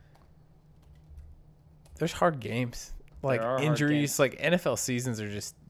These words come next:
Speaker 1: brutal. I mean, that's still ahead of where Vegas has us, so I don't feel like I'm, like, stretching things a whole lot by saying eleven and six. Um,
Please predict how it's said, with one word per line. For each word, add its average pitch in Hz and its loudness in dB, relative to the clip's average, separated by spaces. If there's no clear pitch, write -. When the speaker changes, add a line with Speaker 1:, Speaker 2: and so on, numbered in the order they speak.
Speaker 1:
brutal. 113 -2
I 135 -4
mean, 123 2
that's 147 6
still 170 10
ahead 143 10
of 123 4
where 123 6
Vegas 117 4
has 110 0
us, 104 -6
so 117 2
I 127 4
don't 131 0
feel 135 0
like 123 -4
I'm, 113 -6
like, 117 -4
stretching 123 0
things 113 -4
a 113 0
whole 113 2
lot 107 0
by 110 -2
saying 113 -2
eleven 107 -4
and 107 -6
six. - -8
Um, 110 -2